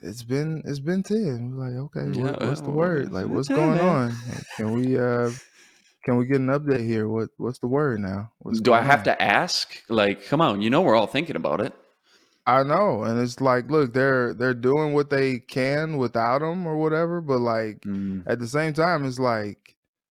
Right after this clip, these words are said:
Speaker 1: okay, like, I saw, you know, that he could possibly return this week, but we just haven't seen that. That would be a nice boot, uh, boost, a nice jolt, uh, for them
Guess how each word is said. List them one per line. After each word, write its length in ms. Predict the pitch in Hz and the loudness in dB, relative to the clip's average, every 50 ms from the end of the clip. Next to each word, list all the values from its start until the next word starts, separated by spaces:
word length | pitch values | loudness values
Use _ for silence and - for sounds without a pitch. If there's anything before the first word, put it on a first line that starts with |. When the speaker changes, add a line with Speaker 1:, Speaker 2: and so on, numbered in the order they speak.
| _ _ - | _ _ -6
Speaker 1:
okay, 300 | 113 143 143 160 143 147 | -6 -2 0 2 2 2
like, 240 | 160 151 139 131 127 | 2 2 2 2 2
I 80 | 131 | 0
saw, 500 | 131 - - 151 147 156 151 147 147 139 - - | -2 0 2 4 4 4 4 4 2 0 -2 -4
you 160 | - 135 147 | -8 -6 -4
know, 160 | 135 127 120 | -2 -2 -2
that 220 | 120 123 120 117 123 | -2 -2 -4 -2 -2
he 100 | 135 139 | -4 -4
could 160 | 131 139 127 | -6 -8 -10
possibly 640 | - - 127 131 131 - - 143 131 143 143 143 | -4 0 0 0 0 -2 -6 -8 -4 -2 0 0
return 500 | 139 135 135 131 - 143 139 139 139 135 | 0 0 -2 -4 -4 -2 -2 -2 -2 -4
this 200 | 131 135 135 127 | -4 -4 -4 -2
week, 440 | 131 123 131 139 143 156 156 - - _ _ _ _ _ _ _ _ _ | -2 0 0 0 0 -2 -4 -10 -20 _ _ _ _ _ _ _ _ _
but 120 | - 117 120 | -6 -4 -2
we 120 | 123 131 | -2 -2
just 200 | 135 131 135 127 | -2 -2 -6 -4
haven't 280 | 135 131 135 135 131 123 | 0 0 0 0 0 -6
seen 300 | - - 135 147 156 139 | -6 -6 -6 -4 -2 -2
that. 160 | 123 113 113 | -2 0 2
That 180 | 127 135 147 165 | 4 4 6 4
would 100 | 160 143 | 4 4
be 160 | 143 147 139 | 4 4 4
a 80 | 131 | 4
nice 320 | 120 123 127 127 131 120 113 | 2 0 0 0 0 -2 -6
boot, 380 | 113 113 127 139 151 147 - _ _ _ - | -4 0 0 0 0 0 -4 _ _ _ -2
uh, 140 | 120 117 110 | -2 -2 -2
boost, 480 | 113 123 139 170 170 147 139 - - | 0 2 2 2 2 -2 -6 -8 -6
a 60 | 107 117 | -6 -4
nice 280 | 120 123 135 135 120 | -2 -2 -2 -2 -4
jolt, 380 | 117 113 117 127 220 339 - _ _ _ _ _ _ | -6 -2 0 0 0 0 -2 _ _ _ _ _ _
uh, 260 | 107 117 107 104 107 104 | -4 -4 -2 -4 -6 -10
for 180 | - - 127 120 | -6 -4 -2 -2
them 320 | 113 117 113 113 117 123 | 0 -2 -2 -2 -4 -6